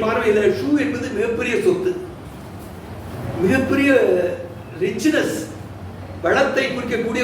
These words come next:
ஒண்ணு வந்து இவனுக்கு ஷூ. ஏன்னா இவன் போட்டிருக்க செப்பலே ஹவாய் செப்பல், அதுல ஓட்டை, அதுல அறுந்திருக்கு. அதனால அவனுக்கு அந்த ஷூ வந்து பளபளன்னு இருக்கிறத பார்த்தா அப்படியே இதா இருக்கு. அந்த பையன் ஸ்கூலுக்கு போறாங்க, அந்த ட்ரெயின்ல ஏறுறவன் இன்னொரு பையன்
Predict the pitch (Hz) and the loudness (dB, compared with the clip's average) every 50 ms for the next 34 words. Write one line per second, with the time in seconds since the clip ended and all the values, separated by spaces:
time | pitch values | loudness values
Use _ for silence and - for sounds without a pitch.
0 | 233 220 208 208 208 202 196 202 - - - 214 208 202 - 190 - - 220 220 | 2 2 2 2 2 2 2 2 2 2 2 2 2 2 2 2 0 2 0 0
1 | 214 214 214 202 - 240 240 233 214 - - - - 214 202 - 220 240 254 247 | 0 2 4 4 4 4 4 2 2 2 0 0 0 0 0 0 0 -2 -2 -2
2 | - 233 220 196 - 220 208 - - - 240 233 240 233 220 - - 202 208 214 | 0 2 2 2 2 0 0 -2 -2 -2 0 2 2 2 2 2 2 2 2 2
3 | 202 185 180 180 185 185 185 - - - - - - - - - - - 170 180 | 0 0 -2 -2 -2 -2 -2 -2 -2 -6 -10 -12 -14 -14 -14 -14 -8 0 2 4
4 | 196 247 262 - 190 185 214 214 - 214 214 247 254 - 196 202 - - - 190 | 4 6 6 6 6 4 4 4 2 0 0 0 0 0 0 2 2 2 2 2
5 | 202 214 208 214 214 185 - - - - - - - - - - - - - - | 2 2 2 2 2 0 0 0 -4 -8 -12 -14 -16 -16 -16 -18 -18 -18 -18 -18
6 | - - - - - 185 214 233 254 277 262 214 202 202 208 202 196 185 180 156 | -18 -18 -16 -10 -6 -4 -2 0 2 2 2 4 4 2 2 2 2 2 2 0
7 | - - 262 269 269 220 202 208 - - - 190 208 220 208 214 226 226 - 190 | 0 -2 -2 -2 0 0 0 0 0 -2 -2 -2 0 0 0 0 0 0 0 0
8 | 185 202 202 196 190 - 185 185 - - - - - - - - - - - 196 | 0 2 2 2 2 2 0 0 0 0 0 -2 -2 -2 -4 -4 -6 -4 0 0
9 | 180 - - - - - - - - - - - - - - - - - - - | 0 0 0 -2 -4 -6 -8 -10 -12 -12 -12 -12 -12 -12 -12 -12 -12 -14 -14 -12
10 | - - - - - - - 190 202 208 214 202 196 190 185 185 190 185 185 - | -12 -12 -12 -12 -12 -4 2 2 4 6 6 6 6 4 4 2 2 0 0 -2
11 | - - - - 214 208 269 294 254 - - - 254 262 254 254 - 208 208 196 | -6 -8 -6 -4 -4 0 0 0 0 0 -2 -4 -6 -6 -6 -2 0 2 2 4
12 | 190 214 214 208 208 - - 208 208 214 - 196 196 196 196 180 180 190 208 208 | 4 4 2 2 2 2 4 4 2 4 6 6 6 6 4 2 2 2 0 0
13 | 202 220 214 202 190 185 185 185 190 185 170 | 0 2 2 2 2 2 2 2 2 2 2